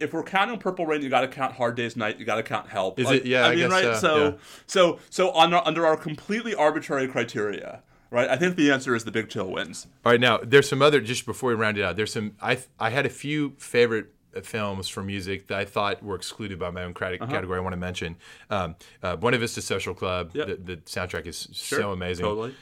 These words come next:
Speaker 2: Um, and then the other one, it's a <laughs> Ralph Macchio movie.
Speaker 1: Uh-oh.
Speaker 2: I know. But it's Crossroads.
Speaker 1: Ah.
Speaker 2: Crossroads is a little appreciated film about blues.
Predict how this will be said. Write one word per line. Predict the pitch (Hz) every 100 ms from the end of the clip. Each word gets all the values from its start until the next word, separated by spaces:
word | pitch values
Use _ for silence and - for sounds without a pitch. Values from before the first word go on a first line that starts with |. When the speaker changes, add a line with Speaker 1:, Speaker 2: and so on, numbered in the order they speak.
| - -
Speaker 2:
Um, | 110 95 85 - _ - - _ _
and | 123 117
then | 107
the | 104
other | 107 104
one, | 90 80 - -
it's | 92
a | 107
<laughs> | 98
Ralph | 139 -
Macchio | 113 117 - 101 82 78
movie. | 82 76 73 -
Speaker 1:
Uh-oh. | - - 92 92 -
Speaker 2:
I | 92
know. | 87 78 73 _ _ -
But | 135 87 -
it's | -
Crossroads. | - - 156 156 - 80 73 - - - _ -
Speaker 1:
Ah. | 113 139 143 98
Speaker 2:
Crossroads | - 139 160 165 131 110 98 98 - 110
is | 104 92
a | 90 87
little | 92 95 135 156
appreciated | 147 - 123 110 - 98 95 92
film | - 104 98 92
about | 82 85 76
blues. | 107 110 90 82 - -